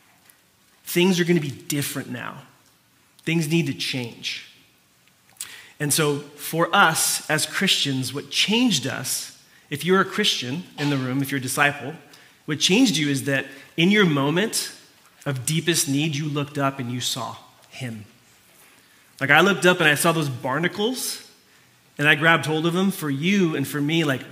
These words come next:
we've looked up to Jesus and grabbed hold of him. And he's become the source of life,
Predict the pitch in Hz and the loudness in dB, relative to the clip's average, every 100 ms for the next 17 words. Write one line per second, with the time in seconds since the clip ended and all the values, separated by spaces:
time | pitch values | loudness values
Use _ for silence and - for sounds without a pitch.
0 | - - _ - 131 175 196 165 156 151 | -20 -20 _ -10 0 4 4 2 -2 -2
1 | 156 143 139 127 143 131 123 123 127 123 | -2 -2 -4 -4 -4 -4 -6 -6 -6 -8
2 | 131 127 107 101 110 98 _ _ _ _ | -10 -12 -12 -12 -14 -16 _ _ _ _
3 | _ _ _ _ _ - 135 156 135 156 | _ _ _ _ _ -8 -4 -2 -2 -4
4 | 156 160 143 - - 147 143 123 113 117 | -2 -2 -2 -2 -2 -4 -4 -6 -8 -8
5 | 110 107 - - - | -8 -6 -6 -8 -10